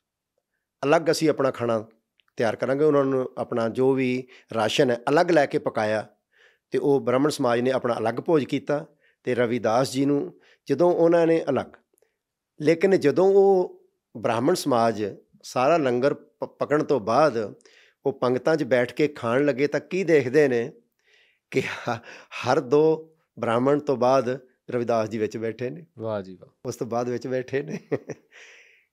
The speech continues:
Speaker 1: ਤਾਂ ਕਹਿਣ ਤੋਂ ਭਾਵ ਹੈ ਕਿ ਜਿਹੜੀਆਂ ਇਹ, ਅਹ, ਰੱਬੀ ਤਾਕਤਾਂ ਆਉਂਦੀਆਂ ਨੇ, ਉਹ ਕ੍ਰਿਸ਼ਮੇ ਕਰਦੀਆਂ ਨਹੀਂ, ਕਰਦੀਆਂ ਨਹੀਂ,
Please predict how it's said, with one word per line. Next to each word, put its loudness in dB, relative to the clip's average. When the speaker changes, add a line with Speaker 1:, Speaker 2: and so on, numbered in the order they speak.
Speaker 1:
ਤਾਂ 0
ਕਹਿਣ 2
ਤੋਂ 0
ਭਾਵ 2
ਹੈ 4
ਕਿ -4
ਜਿਹੜੀਆਂ 4
ਇਹ, 0
ਅਹ, -2
ਰੱਬੀ 2
ਤਾਕਤਾਂ -2
ਆਉਂਦੀਆਂ -2
ਨੇ, -12
ਉਹ -4
ਕ੍ਰਿਸ਼ਮੇ 2
ਕਰਦੀਆਂ 4
ਨਹੀਂ, -2
ਕਰਦੀਆਂ 4
ਨਹੀਂ, -4